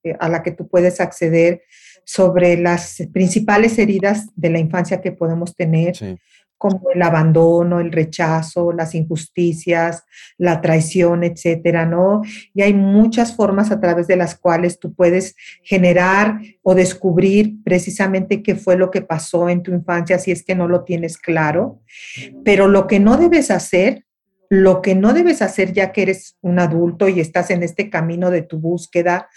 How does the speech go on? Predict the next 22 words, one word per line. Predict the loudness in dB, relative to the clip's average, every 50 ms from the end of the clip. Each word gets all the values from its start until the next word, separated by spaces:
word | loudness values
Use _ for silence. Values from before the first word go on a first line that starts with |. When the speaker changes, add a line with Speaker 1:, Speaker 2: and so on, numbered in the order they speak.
| -20 -20 -20 -14 _ -2
Speaker 1:
de | 0 0 0
tu | 0 -2 -2
paz | 0 -2 -2 0 0
interior, | -2 -2 0 0 0 0 2 2 4 4 6 6 4 4 2 0
etcétera, | -4 -6 -8 -6 -4 -4 -4 -2 0 0 2 2 0 -2 -6 -12 _ _ _ _ _ _ -2
lo | 0 0 0
que | 2 2 4
no | 4 4 6
debes | 6 6 4 4 2
hacer | 0 -2 -2 -2 0 0
es | 0 -2 -2 -8 _ _ _ _ _ _ _ _ _
juzgar, | _ 0 2 2 2 2 0 0 0 2 2 0 0 -2 -2 -6 -12 _ _ _ _
odiar, | 0 0 0 2 2 2 2 2 4 2 2 0 -2 -4 -10 _ _ _ _ _ _ _ _ -6 -2 0 0 0
resentirte, | 0 0 0 0 0 0 0 0 0 2 2 0 -2 -4 -4 -4 -4 -4 -4 -10 -16 _ _ _ _ _ _ _ -4
vivir | 0 2 2 4 2 2 0 0
con | 0 0 2
deseos | 2 2 2 0 0 0 2
de | 2
venganza | 0 0 0 0 0 0 0 0 0 -2 -2 -4 -4 -4 -4 -6 -10 _ _ -6
hacia | -6 -4 -2 -2 -4 -4 -4
quienes | -2 -4 -2 -2 -2 -4 -4 -2
te, | 0 0 0 0 -2 -6